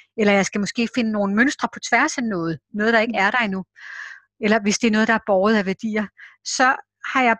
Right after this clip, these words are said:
Speaker 1: brug for en social kontekst at lære det i, nogen til at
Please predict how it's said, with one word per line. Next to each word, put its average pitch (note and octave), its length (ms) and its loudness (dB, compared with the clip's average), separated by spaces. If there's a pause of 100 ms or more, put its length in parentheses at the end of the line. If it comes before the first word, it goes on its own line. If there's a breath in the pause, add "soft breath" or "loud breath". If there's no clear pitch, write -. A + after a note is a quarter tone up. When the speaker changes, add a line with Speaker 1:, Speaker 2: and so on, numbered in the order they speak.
Speaker 1:
brug C4+ 220 -6
for B3+ 120 0
en G#3+ 100 2
social A#3+ 400 0
kontekst A3+ 580 -2
at G#3+ 120 -2
lære F#3+ 280 0
det A#3 80 -4
i, G3 160 -4
nogen A3+ 380 -2
til A#3+ 140 -2
at F3+ 180 2